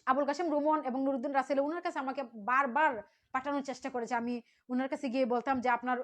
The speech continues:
আপনার নামে আর নিউজ করবে না, আপনি টাকা দেন, এক লাখ টাকা দিয়ে, দিয়ে দেন, আর নিউজ করবে না।" আমি, আমি ওদের কথায় রাজি হই নাই,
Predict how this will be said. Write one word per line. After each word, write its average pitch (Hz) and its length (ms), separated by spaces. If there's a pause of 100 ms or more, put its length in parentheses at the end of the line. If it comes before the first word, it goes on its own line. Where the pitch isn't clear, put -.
(280)
আপনার 262 260
নামে 269 280
আর 269 100
নিউজ 294 240
করবে 330 260
না, 392 240 (280)
আপনি - 240
টাকা - 260
দেন, 202 260 (340)
এক 254 180
লাখ 311 140
টাকা 339 200
দিয়ে, 294 240
দিয়ে 285 240
দেন, 427 280
আর 233 160
নিউজ 240 240
করবে 233 180
না।" 233 120
আমি, 254 160
আমি 269 200
ওদের 359 280
কথায় 320 240
রাজি 240 240
হই 208 140
নাই, 170 180